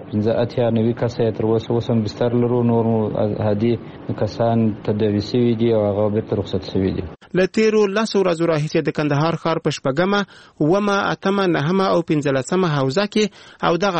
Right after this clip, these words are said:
Speaker 2: راز ښار ته نږدې په شاوخوا ولسوالیو کې د افغان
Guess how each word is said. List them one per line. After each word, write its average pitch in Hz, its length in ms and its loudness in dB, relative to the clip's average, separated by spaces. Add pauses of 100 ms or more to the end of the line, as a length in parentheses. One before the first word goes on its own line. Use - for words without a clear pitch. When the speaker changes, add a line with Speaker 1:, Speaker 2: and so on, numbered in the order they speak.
Speaker 2:
راز 135 180 -2 (200)
ښار 175 180 0
ته 175 120 0
نږدې 156 400 2
په 185 60 0
شاوخوا 165 460 0
ولسوالیو 160 720 0
کې 208 100 4 (440)
د 156 40 -2 (200)
افغان 196 340 0